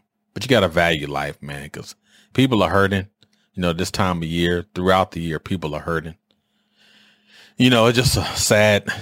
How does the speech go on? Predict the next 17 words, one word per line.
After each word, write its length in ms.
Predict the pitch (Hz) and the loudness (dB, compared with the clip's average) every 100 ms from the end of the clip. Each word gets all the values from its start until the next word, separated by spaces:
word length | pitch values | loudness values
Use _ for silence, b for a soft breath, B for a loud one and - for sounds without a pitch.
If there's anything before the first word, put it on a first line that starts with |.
| B | B
and 180 | 95 82 | -8 -6
unfortunate 600 | 82 - 104 90 90 69 | -4 0 0 0 -4 -4
situation. 600 | - 90 80 82 80 - | -4 -2 0 0 -2 -6
So 340 | - 76 76 | -6 -6 -4
again, 340 | 80 80 95 82 | -4 -2 -2 0
definitely 320 | 98 101 87 | 0 0 -2
my 160 | 82 85 | 0 -2
prayers 500 | - 87 82 80 73 | 0 2 4 2 -2
and 120 | 73 | -2
thoughts, 520 | 82 80 - - - | 0 0 -2 -8 -10
uh, 260 | - 73 78 - - | -8 -8 -10 -16 -2
goes 260 | 82 80 | 2 2
out 160 | 78 76 | 2 0
to 80 | - | -2
those 220 | 76 73 | -6 -6
folks 360 | - 82 78 - | -2 0 0 -4
that's, 240 | - - | -8 -8